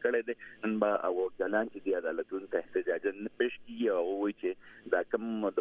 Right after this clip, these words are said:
پولیسو د، ام، ام، د کوم اف آی آر چې کړی د فاتحې لګولي دي، نو دا یې د حد نه زیات زیاتی کړی دی. ورسره دا غوښتنه هم کوي چې په پوځي چیک پوسټ باندې غیر ضروري چیک، آ، خ-، ختم کړی شي او د چیک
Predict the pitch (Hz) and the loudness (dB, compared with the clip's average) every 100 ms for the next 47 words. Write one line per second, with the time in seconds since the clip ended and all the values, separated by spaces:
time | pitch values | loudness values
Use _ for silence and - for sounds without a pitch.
0 | - 101 117 127 113 98 87 87 87 82 | -2 -4 -2 0 2 2 2 4 2 2
1 | 78 82 80 80 80 - - - 82 82 | -2 0 4 4 2 -4 -14 0 2 4
2 | 85 82 87 92 92 82 82 90 104 120 | 2 0 0 0 -2 -2 2 4 4 2
3 | - 113 104 98 - 107 107 92 85 95 | -2 -2 0 0 0 0 2 0 0 -2
4 | 101 98 95 87 87 90 82 85 85 - | -2 -2 -2 2 2 4 2 2 2 0
5 | 87 110 - 90 82 87 - 92 82 113 | 2 2 2 0 2 0 0 0 2 0
6 | - 123 123 127 - - 113 - 123 127 | 0 0 0 -2 -12 0 0 2 0 2
7 | 120 120 - 127 131 139 98 87 90 - | 2 2 0 0 -2 -2 -2 0 -2 0
8 | 85 90 90 95 92 98 127 92 - 95 | 2 4 2 0 -2 -2 -2 -4 -2 -4
9 | - 92 92 92 95 95 98 104 98 87 | -2 0 0 2 0 2 0 0 -2 -2
10 | 92 - 101 92 - 98 101 - - - | -4 -4 -4 -4 -4 -6 -6 -8 -12 4
11 | 90 85 85 85 82 85 - 90 87 85 | 6 6 2 4 4 2 0 2 2 0
12 | - 87 87 82 - - 123 127 120 135 | 0 2 0 -2 -8 -4 0 0 0 -2
13 | - 139 104 95 | -2 -2 -2 -2